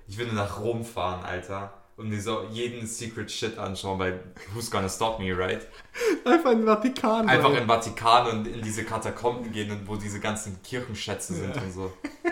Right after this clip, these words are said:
Speaker 1: Hä, safe. Safe.
Speaker 2: Oder die Bibliothek ein bisschen
Speaker 1: Ja,
Speaker 2: durchstöbern.
Speaker 1: ja,
Speaker 2: Aber
Speaker 1: die
Speaker 2: wem erzählst du davon?
Speaker 1: Das ist, das wär eine Sache, die, die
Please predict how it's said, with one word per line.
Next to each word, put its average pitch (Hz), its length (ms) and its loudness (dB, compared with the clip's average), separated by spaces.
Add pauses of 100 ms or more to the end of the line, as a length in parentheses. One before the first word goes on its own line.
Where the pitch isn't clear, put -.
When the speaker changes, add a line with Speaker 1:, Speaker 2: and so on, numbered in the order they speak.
(280)
Speaker 1:
Hä, - 160 -8
safe. 107 520 2 (560)
Safe. 101 540 -2 (100)
Speaker 2:
Oder 120 300 2
die 113 140 0
Bibliothek 120 520 2
ein - 40 -14
bisschen 110 440 -6 (120)
Speaker 1:
Ja, 98 220 -2
Speaker 2:
durchstöbern. 107 540 0
Speaker 1:
ja, 101 160 -2
Speaker 2:
Aber 120 160 6
Speaker 1:
die 113 60 2
Speaker 2:
wem 135 140 4
erzählst 156 320 0
du 123 40 -2
davon? 113 320 -2 (800)
Speaker 1:
Das 107 160 -6
ist, 123 320 -8
das 123 220 2
wär 127 60 2
eine 123 120 0
Sache, 123 300 -2
die, 117 200 -10 (540)
die 127 140 -10